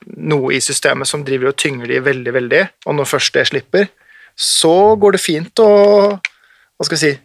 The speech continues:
fare rundt og gjøre veldig mye, og ikke sette seg ned og puste så mye, i hvert fall en periode da. Men, eh, vi, vi snakker jo veldig mye om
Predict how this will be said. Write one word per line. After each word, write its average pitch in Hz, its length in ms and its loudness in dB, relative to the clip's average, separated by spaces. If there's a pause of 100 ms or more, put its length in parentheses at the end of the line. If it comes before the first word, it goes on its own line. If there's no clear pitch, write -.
(160)
fare 139 540 2
rundt 120 480 -4 (480)
og 143 100 0
gjøre 123 460 4
veldig 135 240 0
mye, 127 340 0
og 165 80 -2
ikke 143 320 0 (220)
sette - 180 -2
seg 139 140 -4
ned 135 80 0
og - 80 -8
puste - 180 -2
så - 80 -6
mye, 127 160 -2
i 170 80 6
hvert 165 140 4
fall 156 160 4
en - 40 -18
periode 139 460 0
da. 156 120 -2 (840)
Men, 160 240 2
eh, 160 240 4
vi, 160 160 2
vi 160 100 -2
snakker - 440 -2
jo 165 80 0
veldig 156 180 2
mye 135 240 2
om 135 380 0